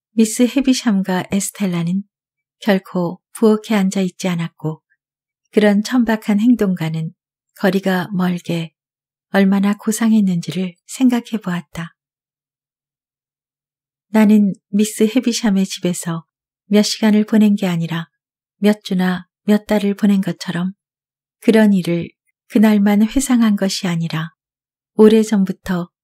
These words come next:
회상해 온 것처럼 그 집에 있을 때 내가 했던 행동을 회상하며 잠이 들었다. 그날은 나에게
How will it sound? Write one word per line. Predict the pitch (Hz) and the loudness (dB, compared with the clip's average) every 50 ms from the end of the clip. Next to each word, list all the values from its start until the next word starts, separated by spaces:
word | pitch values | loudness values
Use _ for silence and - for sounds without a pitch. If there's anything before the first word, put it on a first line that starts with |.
| _ - | _ -6
회상해 | - 262 - - 254 240 226 220 | -6 -4 0 2 4 4 4 4
온 | 202 185 180 | 2 2 0
것처럼 | 180 185 190 - - 196 185 165 160 160 160 _ _ _ _ _ _ _ _ _ _ _ _ _ _ _ | -2 -4 -6 -8 -8 -8 -8 -6 -8 -8 -10 _ _ _ _ _ _ _ _ _ _ _ _ _ _ _
그 | - - 226 | 0 0 2
집에 | 202 220 202 214 202 | 2 2 0 2 0
있을 | 202 208 - - 170 170 - | 0 -2 -2 -6 -6 -6 -4
때 | - 165 165 160 170 _ _ _ _ _ | -6 -6 -6 -6 -8 _ _ _ _ _
내가 | - 196 196 190 - 202 | -2 0 0 0 0 -2
했던 | 202 196 - 262 - - 226 214 214 | -4 -4 -6 -8 -4 -2 0 0 0
행동을 | 226 247 254 240 - 208 185 180 175 175 175 180 _ _ _ _ _ _ - | 2 2 2 2 2 2 0 0 -2 -2 -4 -8 _ _ _ _ _ _ -6
회상하며 | 269 254 - 262 247 214 208 196 165 165 165 160 160 165 _ _ _ _ _ _ _ | -4 -2 2 0 2 2 0 -2 0 -2 -2 -4 -4 -8 _ _ _ _ _ _ _
잠이 | - - 233 220 214 220 214 | -4 0 2 4 4 4 4
들었다. | - 185 175 170 - _ - - 165 160 _ _ _ _ _ _ _ _ _ _ _ _ _ _ _ _ _ _ _ _ _ _ _ _ _ _ _ _ _ _ _ _ _ _ _ _ _ _ | 2 -2 -4 -4 -8 _ -12 -10 -10 -10 _ _ _ _ _ _ _ _ _ _ _ _ _ _ _ _ _ _ _ _ _ _ _ _ _ _ _ _ _ _ _ _ _ _ _ _ _ _
그날은 | - - 220 220 226 220 226 226 220 | 2 4 6 6 6 6 4 4 4
나에게 | 214 208 202 190 185 175 - - 175 170 170 170 | 4 4 2 0 -2 -2 -2 -2 -2 -2 -2 -4